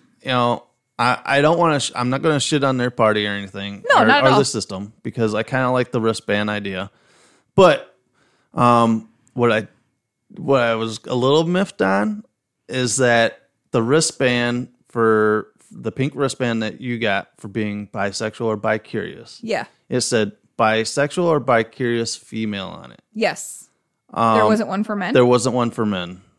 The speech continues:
Speaker 2: Oh, and you felt excluded?
Speaker 1: Well, I'm just saying, I'm like, is it that, you know, uh, are bi men that so looked down upon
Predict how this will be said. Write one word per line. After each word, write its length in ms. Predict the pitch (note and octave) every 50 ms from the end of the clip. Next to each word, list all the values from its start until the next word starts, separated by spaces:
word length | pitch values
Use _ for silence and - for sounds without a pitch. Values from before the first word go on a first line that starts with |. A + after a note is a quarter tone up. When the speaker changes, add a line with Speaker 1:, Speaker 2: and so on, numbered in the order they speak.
| _ _ -
Speaker 2:
Oh, 180 | E4 E4 D#4+ D#4+
and 100 | D#4 D#4
you 100 | E4 D#4+
felt 280 | - E4 E4 D#4+ E4
excluded? 840 | E4 D#4 - - - _ - C#4+ C#4 C#4 D#4 E4 F4 F#4 F#4+ G4+ G#4 G4+ _ _ -
Speaker 1:
Well, 300 | - C4 C#4 C4 B3 G#3
I'm 180 | G3 A3+ A#3+ B3
just 240 | A#3+ A3+ G3+ - -
saying, 500 | A#3 A#3+ A#3+ A3+ G#3+ G#3 G3+ G3 F#3 - _ _
I'm 220 | - - F3+ E3+ E3+
like, 340 | E3+ E3 D#3+ - - _
is 240 | - - F#3 D3+ C3
it 220 | D3+ D3 C3 - B2+
that, 440 | C#3 C#3+ D3+ F3 F#3 - - _ _ _ _ _ _ _ _ _ _ _ _ _ _ -
you 180 | D3+ D#3 C#3
know, 60 | -
uh, 200 | - C3 C3+ C3 - _ _ -
are 140 | C#3+ C3+ B2
bi 320 | G#2 C3 C3 C3+ D#3+ F3
men 540 | F3+ E3+ D3+ D3 C#3 C3+ C3+ C3 A#2 A#2+ A#2+
that 420 | B2+ B2 B2+ D3 - - - -
so 800 | - - - D#3 C#3+ C#3+ C#3+ C#3+ C#3+ C#3+ C#3 C#3 C#3+ D3 D3 - _ _ _ _ _ _ _ _ _ _ _ _ _ _ _ _ _ _ _ _ _ -
looked 460 | A#2+ A2 A#2 C#3+ D3+ - _ _ A2+
down 360 | C3+ B2 A2+ A#2+ C3 D3 D3+
upon 680 | D#3 D3 - D#3 D#3 D#3+ E3 E3+ F3+ G3 G#3 G3+ F#3+